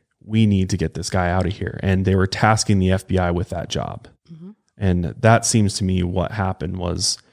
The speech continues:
Speaker 1: you know, we talk, you know, we talk about the five families. And I mean, at the time, those five families are there, you know, the people that are running the world are saying, "This person is going to take down everything that we built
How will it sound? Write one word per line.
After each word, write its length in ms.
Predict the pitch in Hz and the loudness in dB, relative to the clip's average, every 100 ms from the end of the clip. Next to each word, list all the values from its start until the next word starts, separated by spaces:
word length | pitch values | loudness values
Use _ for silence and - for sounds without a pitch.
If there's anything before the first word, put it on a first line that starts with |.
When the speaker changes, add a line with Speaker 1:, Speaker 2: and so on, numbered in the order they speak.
| _ _ _ - | _ _ _ -6
Speaker 1:
you 100 | 101 | -2
know, 280 | 87 90 113 | -2 -2 -2
we 180 | 113 110 | 2 4
talk, 320 | 113 104 - | 4 2 2
you 100 | 101 | 0
know, 80 | 92 | 0
we 100 | 101 | 0
talk 220 | 107 98 | 0 0
about 220 | 101 98 | 0 -2
the 60 | 98 | -2
five 320 | - 101 92 | 0 2 2
families. 520 | - 117 135 98 101 | 2 2 4 2 2
And 80 | 104 | 2
I 40 | |
mean, 140 | 95 98 | 2 0
at 100 | 95 | -2
the 60 | 92 | -4
time, 440 | - 127 139 101 | -2 0 0 0
those 260 | 104 107 - | 2 2 2
five 260 | 107 95 | 2 0
families 420 | - 98 101 101 | 0 0 0 0
are 120 | 98 95 | -2 -2
there, 320 | 95 95 110 | -2 0 0
you 120 | 110 | 0
know, 220 | 95 95 98 - _ - | 0 -2 -4 -12 _ -10
the 80 | |
people 340 | 107 123 113 101 | -2 0 2 2
that 120 | 104 | 4
are 80 | 98 | 2
running 320 | 98 101 95 | 2 2 2
the 60 | 92 | 0
world 420 | 98 127 131 113 | 2 4 6 4
are 120 | 101 107 | 4 0
saying, 420 | - 104 95 95 - - _ | 0 -2 -2 -4 -10 -20 _
"This 200 | - 113 | 0 2
person 680 | - 127 110 - 104 98 104 - | 2 2 2 2 0 0 -4 -6
is 220 | 107 98 | -2 -2
going 320 | 104 104 107 | 0 2 2
to 100 | 104 | 0
take 340 | 95 - 110 - | -4 0 0 0
down 340 | 110 123 107 | 0 2 2
everything 480 | 85 107 107 107 101 | 0 2 2 4 2
that 220 | 101 95 | 2 0
we 140 | 98 104 | -2 -4
built 500 | 92 98 120 95 - | -2 2 2 2 -6